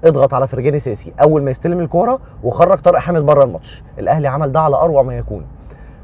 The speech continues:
حمدي فتحي ما كانش عنده اي حاجه الشوط الاول بيعملها غير ان فرجاني ساسي اول ما يستلم الكوره يضغط عليه بيخرجه بره الجيم.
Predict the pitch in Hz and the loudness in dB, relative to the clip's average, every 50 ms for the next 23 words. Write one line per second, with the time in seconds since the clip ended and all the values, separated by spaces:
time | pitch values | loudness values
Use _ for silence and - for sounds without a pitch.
0 | - - - - - 160 165 160 135 139 143 139 - - - 110 101 98 - 123 | -20 -20 -18 -6 -2 -2 0 0 0 0 0 -2 -2 -2 -8 -12 -10 -10 -10 -10
1 | 120 - 120 120 160 147 - - 147 151 - 156 151 - - 151 143 147 160 151 | -8 -6 -4 -4 0 2 4 4 4 2 0 -4 -4 -4 -4 -2 -2 -2 0 0
2 | 143 127 127 120 117 117 117 110 117 120 - 139 147 143 131 123 117 - 123 120 | -2 -4 -4 -4 -6 -6 -6 -6 -8 -6 -4 -2 -2 -2 -2 -6 -6 -6 -6 -2
3 | 123 143 143 143 135 - 139 120 - - - 135 135 131 127 - - 147 139 135 | -2 -2 -2 -2 -2 -4 -4 -4 -2 -2 0 0 0 -2 -2 -4 -2 -2 -2 -4
4 | - 165 180 180 151 147 147 127 135 131 123 135 139 165 170 165 - - 131 143 | -2 0 2 4 4 2 2 2 0 0 0 -2 -2 -2 -2 -4 -4 -2 0 0
5 | 143 139 123 139 135 127 127 110 95 82 | 0 2 2 4 4 4 2 0 -6 -12